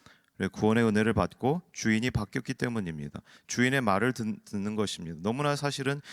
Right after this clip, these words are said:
당연한 이치인 것입니다. 그런데 재밌는 것은 간혹 가다가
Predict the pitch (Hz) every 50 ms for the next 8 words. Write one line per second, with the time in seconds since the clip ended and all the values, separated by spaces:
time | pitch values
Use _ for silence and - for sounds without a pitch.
0 | - - _ _ - 104 107 117 123 123 123 120 120 110 - 113 107 - - 135
1 | 131 127 123 107 98 90 - - 85 78 78 73 - - - - _ _ _ -
2 | - - - - _ - 131 127 127 123 123 131 147 143 - _ _ _ _ _
3 | _ _ _ - - 127 127 135 131 131 123 113 107 - - 117 113 101 78 -
4 | _ _ _ _ _ _ _ _ _ _ _ _ - - _ - - 107 107 120
5 | 120 - 120 104 110 110 95 110 104 95